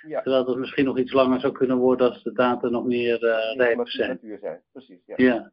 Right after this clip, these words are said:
Speaker 2: ja.
Speaker 1: En dat
Speaker 2: Hoe
Speaker 1: geldt
Speaker 2: interpreteer je
Speaker 1: dat
Speaker 2: dat?
Speaker 1: ook, ja, nou, ik denk dat, dat, dit, dat, dat je dit moet interpreteren als, ehm, eh, ja, heel, eh, indrukwekkend. Eh, ik denk dat dit de beste survival data zijn die je bij blaaskanker op dit moment, eh, eh,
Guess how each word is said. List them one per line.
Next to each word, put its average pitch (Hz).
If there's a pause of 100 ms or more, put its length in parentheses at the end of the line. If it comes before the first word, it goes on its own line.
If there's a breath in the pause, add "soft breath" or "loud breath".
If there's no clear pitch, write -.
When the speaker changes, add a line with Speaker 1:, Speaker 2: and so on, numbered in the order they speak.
(120)
Speaker 2:
ja. 117 (420 loud breath)
Speaker 1:
En 165
dat 156
Speaker 2:
Hoe 139
Speaker 1:
geldt 151
Speaker 2:
interpreteer 160
je 160
Speaker 1:
dat 131
Speaker 2:
dat? 165
Speaker 1:
ook, 170 (360)
ja, 165
nou, 185
ik 170
denk 196
dat, 170
dat, 151
dit, 151 (100)
dat, 147 (440)
dat 135
je 131 (140)
dit 139
moet 143
interpreteren 139
als, 110 (220)
ehm, 107 (180)
eh, 104
ja, 117
heel, 107 (180)
eh, 98
indrukwekkend. 113 (600)
Eh, 110
ik 104
denk 120
dat 117
dit 107
de 104
beste 110
survival 107
data 101
zijn 101
die 95
je 98
bij 101
blaaskanker 98
op -
dit 101
moment, 90 (120)
eh, 90
eh, 92